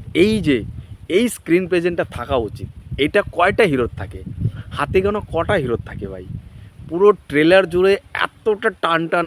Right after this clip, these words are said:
এতটা উত্তেজনা, আমি কাল রাত থেকে এখনও পর্যন্ত দশ বার ক্লিক করে গেছি, পুরো ট্রেলারটা দশ বার দেখেছি। রিভিউ করতে পারিনি, আমি প্রবলেমে ছিলাম, ভিডিও করতে পারিনি,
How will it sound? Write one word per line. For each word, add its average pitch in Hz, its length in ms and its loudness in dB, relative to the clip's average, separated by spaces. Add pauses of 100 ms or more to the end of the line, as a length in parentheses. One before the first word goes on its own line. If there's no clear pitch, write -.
(100)
এতটা 220 380 -6
উত্তেজনা, 160 880 2 (600)
আমি 135 200 -2
কাল 160 280 2
রাত 147 220 4 (100)
থেকে 185 160 0
এখনও 170 300 0
পর্যন্ত 170 320 -2
দশ 147 480 0
বার 156 300 2
ক্লিক - 360 -4
করে 127 220 -2
গেছি, 104 280 -8 (560)
পুরো 185 300 4
ট্রেলারটা 165 680 4 (140)
দশ 147 380 4
বার 147 340 2
দেখেছি। 117 420 -10 (420)
রিভিউ 156 320 2
করতে 196 300 2
পারিনি, 208 360 4
আমি 185 320 0 (1040)
প্রবলেমে 151 420 6
ছিলাম, 147 420 2
ভিডিও 131 260 0
করতে 139 260 0
পারিনি, 139 500 0